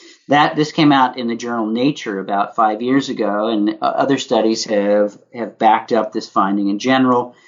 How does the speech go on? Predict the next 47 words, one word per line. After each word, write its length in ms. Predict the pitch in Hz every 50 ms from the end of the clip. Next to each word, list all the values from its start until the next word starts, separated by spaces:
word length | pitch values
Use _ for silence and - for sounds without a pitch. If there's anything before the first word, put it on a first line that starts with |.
| _ _ _
So 380 | - - 151 139 131 127 123 123
this 240 | 131 139 139 -
is 140 | 151 135 -
definitely 480 | - 151 165 185 - 196 151 120 117 110
a 40 | 113
promising 560 | - - 113 110 113 113 107 - 110 104 101
technique. 520 | - - 107 - - 113 107 95 92 - -
From 160 | 139 135 143
my 280 | 143 139 135 143 151
own 400 | 165 170 180 180 180 180 180 170 - _ _
perspective, 640 | - 156 - - - - 147 147 147 - - 147 - - _ _ -
I'm 80 | 165 185
looking 320 | 196 202 196 190 175 165
at 100 | 160 156
this, 320 | - 151 147 147 - - -
I 180 | - 123 131
am 180 | 143 160 180 160
doing 240 | 165 147 135 123 120
these 160 | 117 113 -
types 300 | - 117 110 - - -
of 60 | -
stimulations 880 | _ - 117 110 107 104 104 104 104 101 - - 110 110 107 - - _ -
in, 240 | 127 120 113 110 110
in 240 | 113 113 117 113 110
an 80 | 110 107
experimental 580 | 107 - - 123 117 113 110 107 107 - 110
setting, 280 | - 123 117 113 113 110
but 120 | 117 131
I'm 340 | 151 170 170 165 147 - - _ -
addressing 640 | 127 113 - 120 131 139 139 135 - 135 120 120
more, 460 | 123 123 123 127 123 123 117 - - - _ _ _ _ _ _ _ _ _ _
not 300 | - 151 156 170 170 -
to 80 | - 143
dismiss 360 | 127 123 - - 175 - -
the 80 | - 120
practical 560 | - 127 117 107 107 - - - - 107 110
applications 640 | 107 107 107 104 - - 101 101 - - 104 - -
of 80 | 98
this. 200 | 101 101 104 -
I 60 | 107 110
think 220 | - 131 113 -
they're 100 | 120 110
very 240 | 107 113 110 107 104
real, 360 | 107 131 156 147 127 - -
but, 180 | - 120 113 120
uh, 140 | 113 -
my 1080 | 127 135 - - 139 135 131 139 139 135 135 131 127 131 127 123 123 123 - - 117